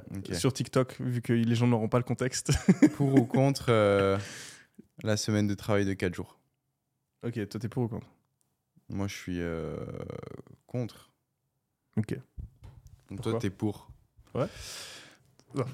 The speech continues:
Speaker 2: je
Speaker 1: j'ai
Speaker 2: pré-, je, je ne suis pas pour, mais on, je vais faire genre.
Speaker 1: Ok. Euh, ben, moi, je suis contre, tout simplement. Parce que, euh, une semaine de travail de quatre jours, je ne vois pas comment est-ce que ça peut augmenter la productivité. Euh,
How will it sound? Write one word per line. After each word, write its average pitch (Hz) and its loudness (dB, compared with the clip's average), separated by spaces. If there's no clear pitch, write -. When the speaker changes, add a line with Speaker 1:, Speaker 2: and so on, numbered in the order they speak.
Speaker 2:
je 110 2
Speaker 1:
j'ai 135 8
Speaker 2:
pré-, 110 2
je, 131 6
je 139 6
ne 143 8
suis - -2
pas 135 4
pour, 135 4
mais 131 4
on, 78 -2
je 127 -2
vais 123 4
faire 117 0
genre. 113 -2
Speaker 1:
Ok. 101 -4
Euh, 101 4
ben, 101 6
moi, 117 4
je 131 0
suis - -10
contre, - -8
tout - -10
simplement. 104 0
Parce 95 -2
que, 107 0
euh, 90 0
une 113 0
semaine 113 0
de 101 -4
travail 101 0
de 98 -2
quatre 95 0
jours, 110 -2
je 101 -4
ne 98 0
vois 95 0
pas 120 0
comment 107 -4
est-ce 110 -4
que 113 -6
ça 110 -4
peut 95 -4
augmenter 104 0
la 101 2
productivité. 92 -6
Euh, - -14